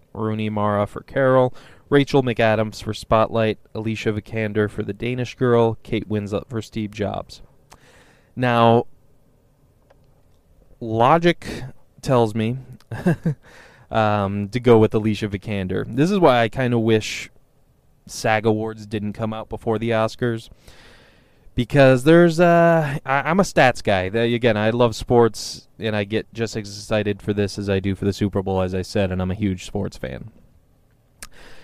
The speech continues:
But I, I lo-, <laughs> I think why,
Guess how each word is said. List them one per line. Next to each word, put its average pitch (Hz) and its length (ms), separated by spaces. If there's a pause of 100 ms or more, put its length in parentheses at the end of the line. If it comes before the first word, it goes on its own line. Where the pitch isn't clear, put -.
(220)
But 113 260 (800)
I, 117 240
I 107 380
lo-, 104 260 (260)
<laughs> - 240
I 127 280
think 110 320
why, 113 320